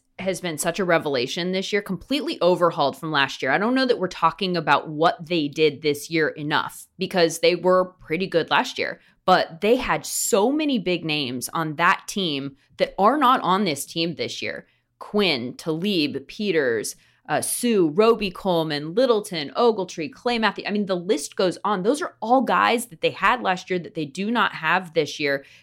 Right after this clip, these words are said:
They did a complete overhaul in a pandemic, changed defensive coordinators, and didn't actually have much time on the field to work through this. It's amazing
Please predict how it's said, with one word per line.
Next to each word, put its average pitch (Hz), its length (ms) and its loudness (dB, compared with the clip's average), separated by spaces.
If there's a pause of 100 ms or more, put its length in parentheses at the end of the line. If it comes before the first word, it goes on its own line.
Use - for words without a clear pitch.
They 185 460 0
did 175 180 0
a 160 80 4
complete 208 760 -4
overhaul 165 800 0
in 247 220 -2
a - 120 -2
pandemic, 143 760 -8
changed 262 600 -4
defensive 185 580 -6
coordinators, 165 560 -2 (400)
and 165 500 -2 (200)
didn't 262 320 0
actually 180 420 2
have 160 180 -4
much 170 220 -8
time 170 240 -2
on 151 120 -6
the 156 60 -10
field 156 280 -2
to 170 100 -8
work 156 240 -4
through 208 260 -6
this. 147 220 -2 (100)
It's 392 300 -4 (300)
amazing 156 880 -4